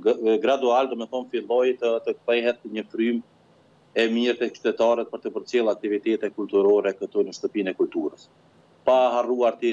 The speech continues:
cekit që një traditë e, e kamotshme është, do të thonë, që mbahen në Preshev ditët e komedisë shqiptare, ku kemi pasur pesë shfaqje, do të thotë, ka, ka Kosova, Maqedonia. Fatkeqësisht nga Shqipëria nuk kemi mundur se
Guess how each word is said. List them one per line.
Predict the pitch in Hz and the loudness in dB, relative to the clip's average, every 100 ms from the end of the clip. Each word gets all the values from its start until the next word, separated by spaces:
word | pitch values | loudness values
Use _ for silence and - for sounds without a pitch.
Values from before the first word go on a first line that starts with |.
| 110 | -2
cekit | 117 104 131 131 | -4 -2 -2 -2
që | - 110 | -2 -2
një | 113 107 | -2 -4
traditë | 110 104 117 - 107 | -2 -2 -4 -4 0
e, | 104 101 101 | 2 2 0
e | 98 | -2
kamotshme | 110 101 113 - - | -2 0 -2 -4 -4
është, | 104 101 113 | -2 -2 -4
do | 107 101 | -6 -6
të | - | -2
thonë, | 110 - | -2 -2
që | 98 | -4
mbahen | 95 110 104 | 2 2 2
në | 101 | -4
Preshev | - 98 - 113 110 | -8 -8 -4 -4 -4
ditët | 107 104 | -6 -4
e | 101 | -4
komedisë | 104 101 95 104 - | -2 -2 -2 -6 -6
shqiptare, | - 101 101 90 90 120 - _ _ _ _ - | -4 -2 2 2 2 0 -4 _ _ _ _ -2
ku | 123 | 0
kemi | 120 113 - | 2 2 2
pasur | 113 101 107 98 | 2 2 0 -2
pesë | 120 110 - - | -2 -2 -4 -4
shfaqje, | 113 107 104 98 | 0 0 0 -4
do | 104 | -4
të | |
thotë, | 107 101 | -4 -4
ka, | 104 98 98 90 - _ _ _ _ - | 0 2 2 0 -4 _ _ _ _ -4
ka | 127 | -2
Kosova, | 113 - 104 98 101 | -2 -2 0 2 2
Maqedonia. | 104 - 113 110 101 98 113 156 - _ _ _ _ - | 0 -4 -2 -2 -2 -2 -2 -4 -12 _ _ _ _ -4
Fatkeqësisht | 120 214 208 131 113 | -2 -2 -2 -2 -2
nga | 107 | -4
Shqipëria | - 117 113 120 113 110 | -4 -6 -2 2 2 2
nuk | 120 | -2
kemi | 120 113 | -2 -2
mundur | 107 120 117 104 | -4 -4 -4 -2
se | 113 | -2